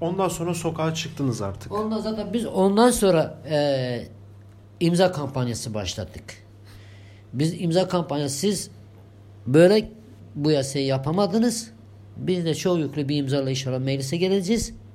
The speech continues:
Speaker 2: Gideceğim yani. Bir çok yüklü bir imzayla meclise gideceğiz. "Siz burada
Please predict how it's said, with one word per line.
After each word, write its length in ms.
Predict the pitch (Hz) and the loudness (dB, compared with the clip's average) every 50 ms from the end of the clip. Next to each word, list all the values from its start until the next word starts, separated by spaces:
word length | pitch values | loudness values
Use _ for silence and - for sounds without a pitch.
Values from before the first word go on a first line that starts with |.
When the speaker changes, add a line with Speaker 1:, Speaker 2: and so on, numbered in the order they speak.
| - - - - - - - - - - - - - 117 | -20 -20 -20 -20 -20 -20 -20 -20 -20 -20 -20 -12 -8 -2
Speaker 2:
Gideceğim 400 | 117 131 131 123 143 175 135 117 | 0 0 0 2 0 0 0 -2
yani. 160 | 107 95 80 78 90 | -4 -6 -8 -8 -8
Bir 200 | 131 147 139 139 | -8 -8 -8 -8
çok 220 | - - 156 156 160 | -4 -2 0 0 0
yüklü 240 | 151 - - 131 127 | -2 -4 -6 -6 -6
bir 80 | 135 | -4
imzayla 280 | 131 123 123 120 117 120 | -4 -4 -4 -6 -6 -6
meclise 360 | 123 127 135 135 135 - 185 | -6 -4 -4 -4 -4 -4 -2
gideceğiz. 440 | 208 214 233 208 233 233 226 - - - - - - - - - - - - - - - - - - - | 0 0 0 2 2 0 0 -4 -8 -16 -20 -20 -20 -20 -20 -20 -20 -20 -20 -20 -20 -20 -20 -20 -20 -20
"Siz 680 | - - - - - - 170 190 214 185 170 156 160 | -18 -12 -10 -8 -6 0 0 2 2 0 -2 -2 0
burada 480 | 160 170 170 160 165 180 160 160 - | 2 2 2 4 4 2 2 2 -4